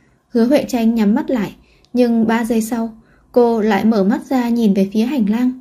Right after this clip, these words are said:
Khang Hân đã không còn giãy giụa nữa, chị ta buông thõng hai tay, giống như đã mặc cho gã ta muốn làm gì thì làm.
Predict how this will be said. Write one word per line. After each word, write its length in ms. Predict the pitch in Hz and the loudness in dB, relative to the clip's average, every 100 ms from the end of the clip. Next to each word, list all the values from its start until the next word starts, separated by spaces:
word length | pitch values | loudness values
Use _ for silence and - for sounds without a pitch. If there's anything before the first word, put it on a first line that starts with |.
| - _ _ _ _ _ _ | -16 _ _ _ _ _ _
Khang 200 | - 226 | 0 2
Hân 260 | 226 220 208 | 4 4 2
đã 100 | 240 | 0
không 160 | 277 | -2
còn 240 | 240 214 185 | -2 -2 -2
giãy 180 | 190 226 | -2 -2
giụa 180 | 254 190 | 0 0
nữa, 220 | 220 302 - _ _ - | -2 -4 -10 _ _ -2
chị 140 | 262 | 0
ta 200 | 262 262 | 2 2
buông 240 | 247 262 | 4 2
thõng 160 | 247 - | 0 -6
hai 200 | - 262 254 | -8 -6 -6
tay, 220 | 247 254 - _ _ - | -6 -8 -12 _ _ 0
giống 180 | 269 311 | 2 2
như 100 | 294 | 0
đã 120 | 285 | 0
mặc 220 | 302 240 | 0 -2
cho 140 | - 269 | -2 -2
gã 160 | 254 | -2
ta 220 | 269 262 233 | -4 -2 2
muốn 220 | 220 302 | 2 4
làm 200 | 349 214 | 2 2
gì 160 | 208 202 | 0 2
thì 80 | |
làm. 280 | 196 190 196 | 0 0 -2